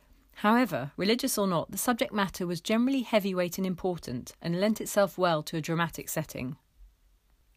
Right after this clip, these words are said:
Handel even included a few stage directions in Saul, even though it wasn't staged during his lifetime.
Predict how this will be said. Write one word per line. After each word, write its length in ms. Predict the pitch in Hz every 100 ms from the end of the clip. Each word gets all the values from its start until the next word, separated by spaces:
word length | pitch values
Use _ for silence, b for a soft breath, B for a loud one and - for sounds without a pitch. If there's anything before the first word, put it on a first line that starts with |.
| _ b b b b b
Handel 340 | - 269 202
even 240 | 196 185 185
included 480 | 175 - 196 175 160
a 20 |
few 240 | - 214
stage 480 | - - 202 247 208
directions 540 | 156 156 - - 156
in 100 | 156
Saul, 400 | 160 220 185 139 b b b -
even 260 | 202 202 196
though 100 | 180
it 80 |
wasn't 300 | 170 175 175
staged 420 | - 175 165 160 -
during 200 | 165 160
his 180 | 160
lifetime. 520 | 156 151 - 139 139